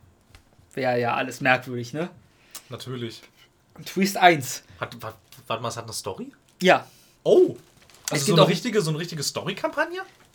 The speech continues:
Speaker 1: Ah, dazu komme ich gleich. Ich beginne
Speaker 2: Ah,
Speaker 1: erstmal mit
Speaker 2: okay.
Speaker 1: den grundlegenden Mechaniken, die anders sind.
Speaker 2: Alles
Speaker 1: Äh, soll ich
Speaker 2: klar.
Speaker 1: das Prinzip von Hearthstone nochmal erklären oder können wir das als allgemeine
Speaker 2: Ich
Speaker 1: voraussetzen?
Speaker 2: glaube, das ist hinreichend bekannt. Das ist
Speaker 1: Okay.
Speaker 2: das, das ist fast das weltweit erfolgreichste Free-to-Play-Spiel.
Speaker 1: Hm.
Speaker 2: Also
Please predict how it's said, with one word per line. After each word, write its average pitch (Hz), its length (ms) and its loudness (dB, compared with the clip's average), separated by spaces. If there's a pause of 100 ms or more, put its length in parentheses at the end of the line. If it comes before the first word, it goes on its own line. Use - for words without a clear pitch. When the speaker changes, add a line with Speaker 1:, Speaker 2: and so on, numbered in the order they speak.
(360)
Speaker 1:
Ah, 226 200 4
dazu 214 240 2
komme 185 180 2
ich 139 80 -4
gleich. 135 200 0
Ich 170 80 -8
beginne 196 180 2
Speaker 2:
Ah, - 40 6
Speaker 1:
erstmal 196 180 0
mit 170 60 4
Speaker 2:
okay. 175 100 2
Speaker 1:
den 139 80 2
grundlegenden 180 400 2
Mechaniken, 165 460 0
die 147 100 2
anders 127 260 -2
sind. 123 240 -10
Speaker 2:
Alles 156 200 2
Speaker 1:
Äh, - 20 0
soll 160 100 4
ich 170 60 4
Speaker 2:
klar. - 80 -4
Speaker 1:
das - 140 4
Prinzip 180 200 -4
von 147 120 -4
Hearthstone 139 300 0
nochmal 214 180 0
erklären 214 200 -4
oder 190 140 0
können 160 240 -2
wir 165 60 2
das 165 140 -6
als - 260 -4
allgemeine 139 360 -2
Speaker 2:
Ich 117 140 -4
Speaker 1:
voraussetzen? 123 260 -4 (100)
Speaker 2:
glaube, 123 220 -4
das 117 160 -6
ist 123 140 -4
hinreichend 120 440 -6
bekannt. 127 400 -6
Das 139 140 -6
ist 127 60 -6
Speaker 1:
Okay. 127 160 -4
Speaker 2:
das, 117 240 -6 (120)
das 120 160 -8
ist 123 120 -8
fast - 360 -8
das - 180 -8
weltweit 135 560 -4
erfolgreichste 135 680 -8
Free-to-Play-Spiel. 127 920 -8
Speaker 1:
Hm. 117 60 -10
Speaker 2:
Also 120 440 -8